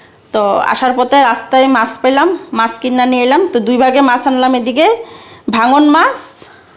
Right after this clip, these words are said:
আর হিসে কই মাছ। তো কই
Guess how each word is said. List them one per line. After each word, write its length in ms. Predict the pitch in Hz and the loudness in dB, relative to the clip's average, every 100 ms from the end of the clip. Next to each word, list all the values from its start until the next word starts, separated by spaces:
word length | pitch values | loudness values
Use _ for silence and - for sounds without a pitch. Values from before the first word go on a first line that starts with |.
| - 202 | -8 -2
আর 100 | 214 226 | -2 -4
হিসে 300 | 233 220 302 370 480 - - - - - - - - - - - - | -6 -4 0 0 -2 -14 -20 -20 -20 -20 -20 -20 -20 -20 -20 -6 0
কই 200 | 269 277 254 | 2 2 2
মাছ। 200 | 180 170 - - - - - | 0 -4 -12 -16 -18 -20 -12
তো 60 | 226 254 | -8 0
কই 160 | 254 | 2